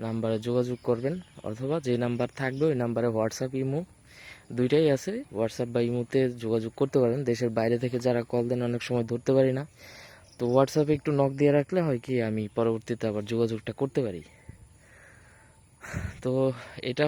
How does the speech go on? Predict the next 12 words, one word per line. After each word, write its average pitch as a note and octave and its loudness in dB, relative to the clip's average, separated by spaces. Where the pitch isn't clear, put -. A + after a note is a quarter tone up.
হচ্ছে D#3 -4
আসলে D#3 2
আমি, C#3 0
আহ, - -8
জমিটা A#2+ 0
উনি C3 0
বিক্রি D#3 -4
করবে, C3 4
আমরা A2+ 0
এই A2+ -4
জমিটা A#2+ -2
ওনাকে B2 -2